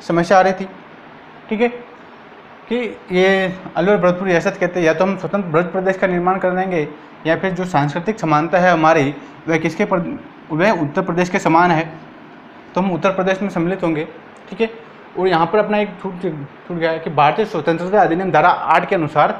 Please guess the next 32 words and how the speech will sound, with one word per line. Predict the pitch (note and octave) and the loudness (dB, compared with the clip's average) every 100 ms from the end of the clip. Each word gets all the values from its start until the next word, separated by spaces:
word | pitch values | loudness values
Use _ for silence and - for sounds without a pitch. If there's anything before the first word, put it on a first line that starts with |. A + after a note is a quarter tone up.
| - - - - - | -12 -20 -20 -20 -10
कि | F#3+ | -4
जिस | F3+ A3+ | -2 -2
रियासत | E3+ F3 E3+ G#3 - - - - | 0 0 0 -4 -6 -20 -20 -2
की | G#3 | 0
आबादी | D#3 D#3+ E3+ | 2 2 0
दस | E3 F#3+ | -2 0
लाख | F3 E3+ | 2 2
से | F#3 | 2
ज़्यादा | D3 D3+ F#3+ - - - - - | 2 4 2 -2 -12 -20 -20 -6
वह | F3+ | -6
एक | F#3 F#3 G3 | -4 -2 0
करोड़ | F#3 F3 F3 | 2 2 2
से | G#3+ A3 - - - | 0 -2 -6 -18 -8
अधिक | D3 F3 G#3 | -4 -2 -2
है, | E3+ F#3 - - - | -2 -4 -12 -20 -10
इनमें | F3+ G#3 A3+ | -2 2 2
केवल | A3 G#3 | 2 2
अपने | F3 F#3+ | 2 2
राजस्थान | D#3 F3+ F3+ F3+ | 2 0 0 0
की | F#3 F3 | -2 -4
चार | F#3 F#3 G3 | 2 4 6
रियासतें | E3+ D#3 F3 F#3 | 2 0 -2 -2
ही | F#3 | -2
थी। | F#3+ G3+ - - - - - | -4 -8 -10 -20 -20 -20 -14
कितनी | F3+ A3 A3 | -4 0 4
या-, | G3 F#3 F#3 - - - F#3 | 6 4 2 -10 -20 -18 -10
कितनी | F#3+ G#3+ | -4 -2
रियासतें | G3+ F#3 F#3+ G3 | 0 -2 -2 -6
थी? | A3 A#3+ - - - - | -6 -8 -12 -20 -8 2
चार | F#3 | 4
रियासतें | G3 G3 G3 G3+ | 6 4 2 -2
थी। | G3+ | -4